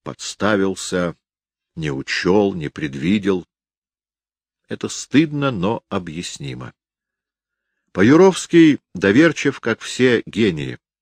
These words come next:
но его ответные удары будут страшны. У него, у Паюровского,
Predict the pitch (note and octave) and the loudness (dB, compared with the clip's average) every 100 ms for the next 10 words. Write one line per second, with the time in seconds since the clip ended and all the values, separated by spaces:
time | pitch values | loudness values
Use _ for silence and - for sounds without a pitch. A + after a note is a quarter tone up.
0 | _ _ _ _ - D2+ D2 C#2 C2 - | _ _ _ _ -8 -4 -2 -2 -4 -2
1 | G2+ C#3+ - C3 C3 B2 A2 A2 G#2+ - | 0 0 -2 -8 -6 -6 -2 -2 -4 -6
2 | D#2 D#2+ F2 _ _ - - - - - | -8 -8 -10 _ _ -20 -18 -14 -14 -14
3 | - - _ _ _ _ _ _ _ _ | -18 -20 _ _ _ _ _ _ _ _
4 | _ _ _ _ _ _ _ E2 G#2+ B2 | _ _ _ _ _ _ _ -4 2 2
5 | C3+ F#3 F3+ - - C#3 B2 B2+ B2 D3+ | 6 4 4 0 -10 -6 -2 0 0 -2
6 | - - C3+ C3 B2 | -4 -6 -2 0 0